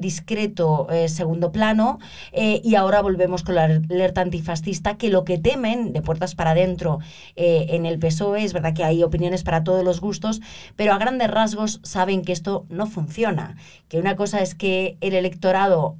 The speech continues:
o incluso el cargo orgánico del Partido Socialista le tenga miedo a Vox, otra cosa es que se lo tenga la ciudadanía española, y yo creo que eso ha quedado demostrado en varias, eh, convocatorias electorales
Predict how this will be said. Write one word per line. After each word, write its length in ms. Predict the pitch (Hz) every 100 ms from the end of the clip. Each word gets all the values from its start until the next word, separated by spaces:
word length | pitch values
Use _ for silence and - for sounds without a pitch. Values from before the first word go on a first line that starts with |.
| -
o 180 | 185
incluso 640 | 185 175 214 254 - 139 - - - -
el 460 | - 175 175 175 165
cargo 340 | 160 220 214 208
orgánico 500 | 196 196 202 208 196
del 140 | 190
Partido 320 | 175 180 190
Socialista 500 | 180 170 175 196 -
le 100 | 156
tenga 280 | 160 190 175
miedo 260 | 175 170 175
a 40 |
Vox, 280 | 214 233 -
otra 220 | - 180
cosa 140 | 175 175
es 80 | 160
que 80 |
se 100 | -
lo 120 | 156 156
tenga 340 | 165 170 175 - - - -
la 160 | 160
ciudadanía 440 | 160 165 156 156 175
española, 560 | 165 151 156 165 170
y 60 | 170
yo 120 | 156
creo 140 | 156
que 80 | 156
eso 140 | 156 156
ha 40 |
quedado 300 | 156 156 160
demostrado 680 | 160 151 156 156 156 160 160 - - -
en 200 | 156 156
varias, 540 | 160 160 170 165 160
eh, 180 | 160 165
convocatorias 580 | 160 160 160 160 165 160
electorales 600 | 160 156 156 151 170 160